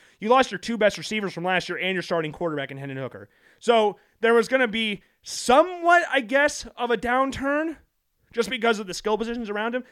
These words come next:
But with Joe Milton's skill set, I thought they would be able to explode.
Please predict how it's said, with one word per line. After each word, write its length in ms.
But 140
with 120
Joe 200
Milton's 340
skill 300
set, 340
I 140
thought 260
they 100
would 120
be 140
able 160
to 80
explode. 480